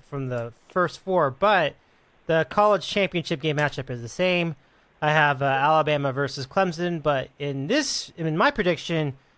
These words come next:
I will take Bama because, um, I, it did seem like Bama got a little irked by all the hype for Clemson over the offseason,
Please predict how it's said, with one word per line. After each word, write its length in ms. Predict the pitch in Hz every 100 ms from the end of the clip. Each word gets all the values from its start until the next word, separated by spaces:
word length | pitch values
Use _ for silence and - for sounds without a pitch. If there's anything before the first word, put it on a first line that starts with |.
| _ _ _
I 160 | - 262
will 80 | 311
take 300 | 294 170 151
Bama 580 | 208 247 175 151 139
because, 880 | 143 156 - 170 160 156 143 127 - _ _ _ _ _
um, 460 | 170 170 165 151 139 _ _ - 494 - _ -
I, 140 | 269 -
it 320 | 294 240 -
did 200 | 403 403
seem 220 | - 381
like 220 | 349 214
Bama 300 | 226 233 233
got 160 | 196 190
a 40 |
little 280 | 160 196 196
irked 400 | 156 170 - -
by 320 | - 147 143
all 240 | 139 147 151
the 100 | 147
hype 280 | 156 151 -
for 100 | -
Clemson 520 | - 160 147 156 147
over 200 | 139 135
the 100 | 135
offseason, 720 | 143 139 - 147 139 143